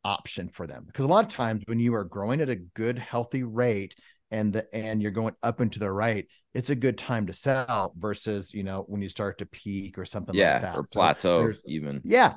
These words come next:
Speaker 1: So there's
Speaker 2: Yeah.
Speaker 1: times when you want that, um,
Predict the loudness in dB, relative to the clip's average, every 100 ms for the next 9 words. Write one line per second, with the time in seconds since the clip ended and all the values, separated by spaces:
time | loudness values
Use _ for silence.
0 | -2 4 4 4 4 4 4 2 0 4
1 | 2 2 4 4 4 0 -4 -2 0 -2
2 | -4 -2 0 0 -4